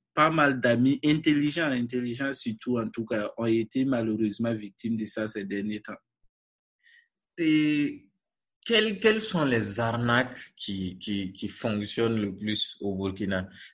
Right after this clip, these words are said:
Speaker 2: Tu connais Qnet ?
Speaker 1: Oui, j'ai entendu parler de Qnet. Qnet, c'est, c'est, comment dire, c'est, c'est un point G scheme, en tout cas, comme on, on va le dire. Et bien que,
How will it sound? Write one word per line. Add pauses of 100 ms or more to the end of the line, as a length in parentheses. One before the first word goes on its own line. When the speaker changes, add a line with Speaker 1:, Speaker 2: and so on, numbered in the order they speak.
Speaker 2:
Tu
connais
Qnet ? (1600)
Speaker 1:
Oui,
j'ai
entendu
parler
de
Qnet.
Qnet,
c'est,
c'est,
comment
dire,
c'est,
c'est
un
point
G (380)
scheme,
en
tout
cas,
comme
on, (100)
on
va
le
dire. (480)
Et
bien
que,